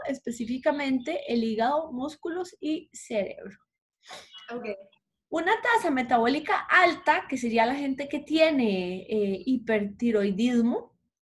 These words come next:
Speaker 1: que se, que se le salen los ojos así, brincones, <laughs> ¿verdad? Con toda esta, favorece
Speaker 2: Ah.
Speaker 1: mayor síntesis de proteínas e intensifica el calor corporal, ¿ok? Pero, eh, lo opuesto más bien te enfría, ¿verdad?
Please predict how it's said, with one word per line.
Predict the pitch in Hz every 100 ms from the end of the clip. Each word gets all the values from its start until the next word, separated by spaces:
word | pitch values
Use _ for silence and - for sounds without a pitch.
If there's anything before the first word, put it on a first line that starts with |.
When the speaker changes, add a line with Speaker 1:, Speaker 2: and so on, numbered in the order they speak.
| _
Speaker 1:
que | 233
se, | 226 226
que | 233
se | 220
le | 202
salen | 208 247 269 254
los | 233
ojos | 226 226 240
así, | 208 226
brincones, | 233 220 208 240 226 247 -
<laughs> | 311 311 - 277
¿verdad? | 285 233 240
Con | - 202
toda | 202 233
esta, | - - 320 - _ _ _ _ _ _
favorece | _ 262 277 269 277 339
Speaker 2:
Ah. | 311
Speaker 1:
mayor | 294 285
síntesis | 302 320 302 330 320
de | 294
proteínas | 277 247 240 214 233 269 330
e | 294
intensifica | 247 233 220 220 220 226 208 262
el | 269
calor | 254 214 214 214
corporal, | 240 226 - 185 202 226 214 - _ _ _ _ _ _
¿ok? | 208 - 240 320 - _ _
Pero, | 302 320 480 - _ _ _ -
eh, | 247 240 -
lo | - 254 254
opuesto | 269 381 359 - 381
más | 370 262
bien | 240 233 233
te | 226
enfría, | 185 202 339 480 415 311
¿verdad? | 233 254